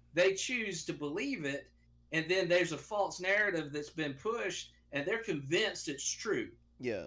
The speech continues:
Speaker 2: well,
Speaker 1: Yeah,
Speaker 2: we,
Speaker 1: th-,
Speaker 2: we already
Speaker 1: so
Speaker 2: have
Speaker 1: e-,
Speaker 2: that,
Speaker 1: even in
Speaker 2: yeah.
Speaker 1: the, yeah, that's where we're at now.
Speaker 2: Yeah.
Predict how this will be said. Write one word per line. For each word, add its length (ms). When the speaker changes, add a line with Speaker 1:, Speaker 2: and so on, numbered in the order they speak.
Speaker 2:
well, 160
Speaker 1:
Yeah, 100
Speaker 2:
we, 40
Speaker 1:
th-, 140
Speaker 2:
we 80
already 180
Speaker 1:
so 60
Speaker 2:
have 220
Speaker 1:
e-, 80
Speaker 2:
that, 160
Speaker 1:
even 200
in 100
Speaker 2:
yeah. 60
Speaker 1:
the, 200
yeah, 220
that's 260
where 180
we're 160
at 220
now. 480
Speaker 2:
Yeah. 240